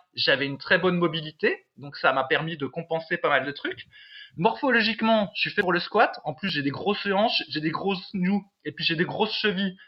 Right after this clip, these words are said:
donc ça autorise une certaine, euh, permissivité technique. Donc je sais que des fois j'ai déjà fait du squat en rentrant les genoux, euh, vers l'intérieur, j'ai fait du squat des fois en rebondissant en bas, j'ai fait du squat en cambrant à mort le dos, enfin j'ai fait plein de trucs comme ça.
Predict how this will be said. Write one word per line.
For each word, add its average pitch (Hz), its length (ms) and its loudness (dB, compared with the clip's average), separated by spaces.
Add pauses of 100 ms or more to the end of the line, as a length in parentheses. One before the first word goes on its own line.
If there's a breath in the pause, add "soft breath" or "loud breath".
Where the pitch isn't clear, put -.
(100 loud breath)
donc 147 160 -8
ça 165 180 4
autorise 175 460 2
une 165 160 0
certaine, 175 560 2
euh, 143 380 6 (640 loud breath)
permissivité 202 720 4
technique. 202 560 0
Donc 139 100 -8
je 135 80 -2
sais 190 180 -2
que 175 60 -8
des 170 60 0
fois 202 160 -2
j'ai 180 80 -4
déjà 160 180 4
fait 202 80 2
du 170 100 -6
squat 196 300 2
en 151 80 4
rentrant 180 300 0
les 175 140 2
genoux, 180 440 2
euh, 143 160 4 (260 loud breath)
vers 123 180 2
l'intérieur, 196 760 6 (180 loud breath)
j'ai 156 140 -4
fait 190 100 2
du 170 100 0
squat 196 240 2
des 175 100 2
fois 185 180 0
en 156 40 4
rebondissant 170 600 0
en 233 180 6
bas, 185 400 8 (320 loud breath)
j'ai 143 140 -2
fait 180 80 0
du 175 80 0
squat 208 260 4
en 175 60 4
cambrant 180 480 6
à 175 60 10
mort 208 320 6
le 233 80 4
dos, 208 400 6 (140)
enfin 143 180 2
j'ai 147 160 -2
fait 160 100 -2
plein 240 220 4
de 240 60 -4
trucs 220 180 -4
comme - 180 0
ça. 233 240 4